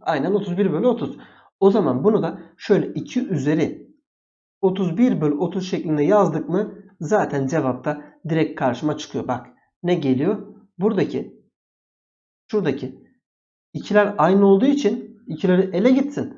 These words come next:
O zaman x sayısı da kime eşit olacak? Otuz bir bölü otuza eşit olacaktır. Yani cevabım otuz bir bölü otuz çıktı arkadaşlar.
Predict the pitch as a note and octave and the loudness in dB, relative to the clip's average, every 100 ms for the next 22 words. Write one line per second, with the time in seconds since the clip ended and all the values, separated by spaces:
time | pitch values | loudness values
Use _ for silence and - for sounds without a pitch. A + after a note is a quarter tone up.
0 | - - G3 A3 G3+ G3+ A3+ - A3+ G#3+ | -6 0 4 4 2 0 -8 -2 2 2
1 | G#3 G3+ - A#3+ C4 - F#3+ F3 C4 D4 | 2 -2 0 0 0 0 0 2 0 -2
2 | - - _ _ _ _ _ - D#3 F3+ | -12 -20 _ _ _ _ _ -6 -4 -4
3 | D#3 F3+ B3 B2+ C3+ G#3+ A#3+ - - D3+ | -2 2 2 2 0 0 -4 -8 -8 -6
4 | D3 F#3 - - C#3 - C#3 A#2 G#2 B2 | -2 -2 -2 -6 -6 -4 -4 -4 -6 -6
5 | D3 D#3 B2 A#2+ G3 F3+ C#3+ - A3+ C4 | -2 0 -2 0 2 4 2 2 2 0
6 | - - _ _ _ _ G3 G#3 A3+ G#3 | -2 -16 _ _ _ _ 2 2 0 -2
7 | G3+ C4 D#3+ C3+ - D#3+ - G3 A3 - | 0 0 2 0 -2 -6 -6 -8 -8 0
8 | G#3+ G#3 G#3 G3+ A3+ | 0 2 0 -2 -4